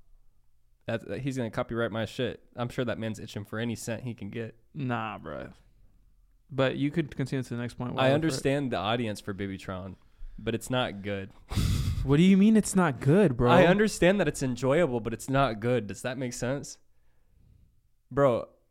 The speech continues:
Speaker 2: What?
Speaker 1: Babytron's music is not good.
Speaker 2: Bro, yes it is.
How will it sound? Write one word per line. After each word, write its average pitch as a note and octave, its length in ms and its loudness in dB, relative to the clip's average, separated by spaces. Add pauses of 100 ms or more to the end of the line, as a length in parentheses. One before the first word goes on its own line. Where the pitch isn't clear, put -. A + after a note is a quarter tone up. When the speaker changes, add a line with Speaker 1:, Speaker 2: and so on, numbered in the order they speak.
(1400)
Speaker 2:
What? - 100 4
Speaker 1:
Babytron's F#3 480 2
music D3 320 -2
is A2+ 80 -4
not A#2+ 300 -4
good. B2+ 320 -8 (1500)
Speaker 2:
Bro, C3 160 4
yes B2 260 0
it A#2+ 60 -2
is. A#2 240 -8